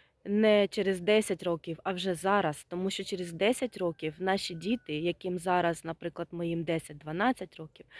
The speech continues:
підуть на цю ж війну. Тож потрібно задуматися нам, мамам, е,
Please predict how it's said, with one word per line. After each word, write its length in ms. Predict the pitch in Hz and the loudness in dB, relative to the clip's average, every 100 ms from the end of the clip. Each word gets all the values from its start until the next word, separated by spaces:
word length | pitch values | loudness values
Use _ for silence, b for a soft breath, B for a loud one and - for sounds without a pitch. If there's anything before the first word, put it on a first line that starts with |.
| B B | B B
підуть 360 | 214 214 202 - | -2 -2 -2 -6
на 120 | 170 | -8
цю 180 | - 170 | -6 -8
ж 100 | 170 | -4
війну. 400 | 175 165 147 147 _ b b b | -6 -6 -8 -14 _ b b b
Тож 160 | - 180 | -8 -6
потрібно 440 | 214 208 240 226 | -6 2 4 4
задуматися 920 | 208 220 185 294 294 214 175 - 156 160 | 4 2 4 6 6 4 -2 -8 -10 -10
нам, 480 | 180 180 208 233 233 b b - | -4 2 4 2 0 b b -10
мамам, 760 | 165 170 214 233 233 208 196 - b b b _ | 2 6 8 8 6 2 -2 -8 b b b _
е, 720 | 180 185 180 180 180 180 175 | -4 -2 0 0 0 0 -2